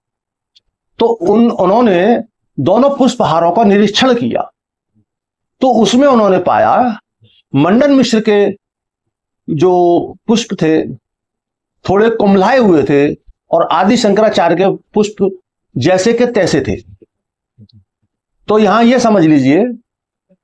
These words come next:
तो यहां यह समझ लीजिए, उन पुष्पों के, मुरझाए हुए पुष्पों के आधार पर, जो मंडन मिश्र के गले के हार के फूल जो मुरझाए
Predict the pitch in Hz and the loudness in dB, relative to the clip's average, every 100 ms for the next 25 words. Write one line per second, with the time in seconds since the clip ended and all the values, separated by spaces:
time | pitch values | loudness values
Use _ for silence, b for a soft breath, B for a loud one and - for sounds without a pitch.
0 | _ _ _ _ _ _ 196 220 208 196 | _ _ _ _ _ _ 0 0 0 0
1 | 180 185 233 240 247 214 175 165 160 156 | 0 2 2 2 2 2 2 2 2 2
2 | 151 175 214 - _ _ _ _ _ _ | 2 0 -2 -8 _ _ _ _ _ _
3 | _ _ _ _ - 277 294 - - - | _ _ _ _ -2 0 0 -2 -4 -2
4 | 214 165 165 151 196 175 202 233 226 285 | -2 0 0 2 2 0 0 2 0 0
5 | 226 226 226 233 247 208 165 131 - 127 | -2 -2 -2 0 0 0 0 -2 -4 -4
6 | 151 165 _ 131 190 233 226 233 262 240 | -4 -6 _ -4 0 2 2 2 2 0
7 | 233 220 240 196 190 196 202 151 160 - | 0 0 0 2 0 0 0 -2 -2 -2
8 | 202 - 208 196 202 180 165 175 214 | -4 0 2 2 2 2 2 0 0